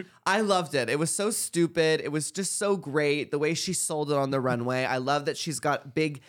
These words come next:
Speaker 2: hair providing height to counterbalance
Speaker 1: Mm-hmm.
Speaker 2: all this body that she's serving. Yeah, I, I loved it. I loved the shoes. I love the platform. I mean,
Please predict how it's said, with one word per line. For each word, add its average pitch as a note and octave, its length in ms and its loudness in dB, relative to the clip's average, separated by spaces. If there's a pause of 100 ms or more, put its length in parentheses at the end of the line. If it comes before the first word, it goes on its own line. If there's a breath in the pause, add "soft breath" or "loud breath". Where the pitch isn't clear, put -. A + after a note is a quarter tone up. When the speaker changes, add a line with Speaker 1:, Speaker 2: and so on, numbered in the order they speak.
(240 loud breath)
Speaker 2:
hair D#3+ 520 2
providing C3+ 520 -2
height G3 420 -2 (100)
to D#3 100 -6
counterbalance D3+ 800 0
Speaker 1:
Mm-hmm. B2+ 80 -6
Speaker 2:
all C3 140 -2
this A#2 180 -6
body F3 440 2
that E3 160 0
she's D#3+ 240 -2
serving. C#3+ 720 -2 (320 loud breath)
Yeah, E3+ 200 2 (160)
I, C#3+ 140 0
I B2 120 4
loved C#3+ 340 2
it. C#2 140 0
I A#2+ 100 2
loved B2 280 0
the A2+ 100 -2
shoes. F#3+ 500 0
I D#3+ 60 0
love B2+ 180 -2
the - 80 -8
platform. D#3+ 800 0
I B2+ 80 -2
mean, C3 340 -4